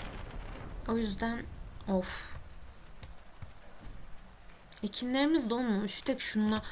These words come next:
Aa, bir saniye. Bir saniye, bir saniye, bir saniye, bir saniye.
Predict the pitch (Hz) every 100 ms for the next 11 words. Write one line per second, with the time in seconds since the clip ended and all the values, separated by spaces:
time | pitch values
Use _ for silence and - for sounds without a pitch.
0 | - - 339 359 349 339 359 339 269 233
1 | 214 196 - - - - - - - -
2 | - 185 180 190 - 190 190 190 - 208
3 | 196 202 - - 202 202